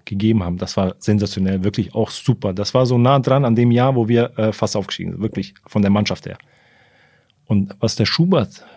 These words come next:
geleistet hat, muss man, boah, Hut ziehen, weil der hat jeden Müll,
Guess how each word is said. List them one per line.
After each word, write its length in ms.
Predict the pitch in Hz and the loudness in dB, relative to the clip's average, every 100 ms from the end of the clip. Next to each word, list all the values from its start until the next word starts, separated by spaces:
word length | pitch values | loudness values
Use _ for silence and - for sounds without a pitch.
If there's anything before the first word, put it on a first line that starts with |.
| _ _ _ - | _ _ _ -8
geleistet 500 | 113 110 113 113 101 | -2 0 0 0 -2
hat, 100 | 90 | -2
muss 220 | 107 120 | -2 -2
man, 280 | 120 101 98 - - | 0 0 -2 -16 -8
boah, 340 | 98 85 - _ _ _ _ _ - | -4 -4 -6 _ _ _ _ _ -4
Hut 300 | 117 110 104 | -2 -2 -4
ziehen, 260 | - 101 | -4 -2
weil 140 | 101 98 | 0 0
der 120 | 110 | -2
hat 100 | 98 - | -4 -8
jeden 880 | 117 107 127 143 147 120 117 104 101 | -10 -8 -4 -2 -2 0 2 2 2
Müll, 260 | 110 107 | 2 2